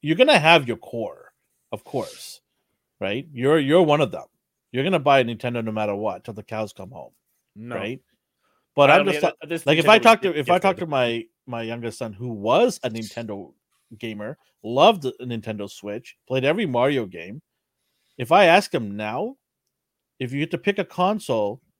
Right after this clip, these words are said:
Speaker 1: he's not even gonna have Nintendo in his top three.
Speaker 2: He's gonna make one up for the third.
Speaker 1: <laughs> And you're gonna fight him on it. <laughs>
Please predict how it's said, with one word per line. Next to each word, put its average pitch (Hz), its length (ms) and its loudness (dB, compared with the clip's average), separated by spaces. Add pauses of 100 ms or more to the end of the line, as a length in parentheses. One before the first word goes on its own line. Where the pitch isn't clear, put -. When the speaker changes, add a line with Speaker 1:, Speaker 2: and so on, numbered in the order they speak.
(140)
Speaker 1:
he's 147 300 -8
not 117 420 0
even 143 220 -6
gonna 131 140 -6
have 120 120 -2
Nintendo 113 360 -8
in 107 100 -8
his 98 80 -14
top 98 280 -10
three. 78 260 -20 (2000)
Speaker 2:
He's 127 100 -6
gonna 139 140 -2
make 135 200 -4
one 123 140 -4
up 127 160 -6
for 113 100 -10
the 101 100 -10
third. 87 360 -10 (400)
Speaker 1:
<laughs> 151 60 -6 (480)
And 117 140 -6
you're 185 80 0
gonna 123 160 -2
fight 120 220 -4
him 104 100 -6
on 95 140 -10
it. - 160 -16 (680)
<laughs> 170 100 -6